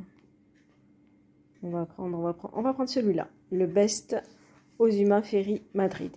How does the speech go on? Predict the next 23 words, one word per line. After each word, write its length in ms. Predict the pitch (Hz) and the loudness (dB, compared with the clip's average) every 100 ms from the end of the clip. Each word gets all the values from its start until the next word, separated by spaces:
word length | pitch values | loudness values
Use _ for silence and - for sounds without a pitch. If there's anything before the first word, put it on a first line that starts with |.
| - | -4
Il 180 | 214 202 | 2 6
est 160 | 190 - | 6 6
à 120 | 185 | -6
quatre 240 | - 254 254 | -4 -6 -4
cent 140 | 285 | -4
quatre-vingt-seize 680 | 262 247 226 226 220 226 208 | -4 -2 -2 -2 0 2 2
euros. 240 | 185 - - _ | 0 -6 -20 _
Vous 340 | _ - - - | _ -20 -20 -2
faites 220 | 214 214 | -2 2
une 120 | 202 | 4
économie 440 | 196 240 233 247 220 | 6 4 4 2 2
de 80 | |
cent 240 | 175 - 269 | 2 2 -2
quatre-vingt-dix-huit, 760 | 220 - 208 202 208 208 196 - _ _ - - | -4 0 0 0 0 2 0 -2 _ _ -20 -12
cent 240 | - 339 | -6 -4
quatre-vingt-dix-huit 680 | 208 196 196 202 233 285 220 | -4 -2 -2 0 -2 -4 -2
euros, 280 | 175 - - | -6 -6 -12
pardon. 340 | - 156 139 - _ _ _ - _ - | -10 -8 -8 -10 _ _ _ -20 _ -12
Donc, 180 | 147 - - | -12 -12 -8
on 120 | 220 | -2
va 120 | 196 | -2
copier. 460 | 165 185 - 151 - _ _ _ _ _ _ | -2 -8 -6 -8 -10 _ _ _ _ _ _
Alors, 400 | 202 190 - | -12 -12 -18